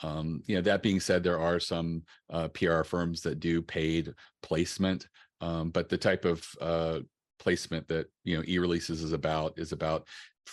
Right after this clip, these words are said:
uh, having a journalist make the decision to include you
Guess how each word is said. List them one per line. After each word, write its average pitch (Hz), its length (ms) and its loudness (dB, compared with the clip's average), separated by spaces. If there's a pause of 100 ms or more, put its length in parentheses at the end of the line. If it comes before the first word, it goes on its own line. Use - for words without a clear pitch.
(180)
uh, 78 300 -2
having 87 300 0
a 85 60 0
journalist 82 480 -2
make 85 200 -2
the 85 80 0
decision 78 580 -2
to 80 300 0
include 82 400 -2
you 78 260 -2